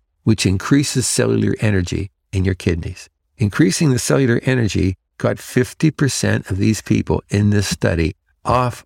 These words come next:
of dialysis. And so to me, that's an amazing clinical study.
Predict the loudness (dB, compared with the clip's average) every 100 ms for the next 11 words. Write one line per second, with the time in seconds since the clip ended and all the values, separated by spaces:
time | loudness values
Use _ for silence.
0 | -2 -2 -2 -2 -2 -2 -4 -2 -4 -4
1 | -6 -10 -14 -16 -20 _ -4 -4 0 0
2 | -2 -6 -4 0 2 4 6 6 4 2
3 | -2 -2 0 0 0 2 2 2 2 2
4 | 2 2 0 0 0 0 0 0 0 0
5 | -2 -2 -2 -4 -10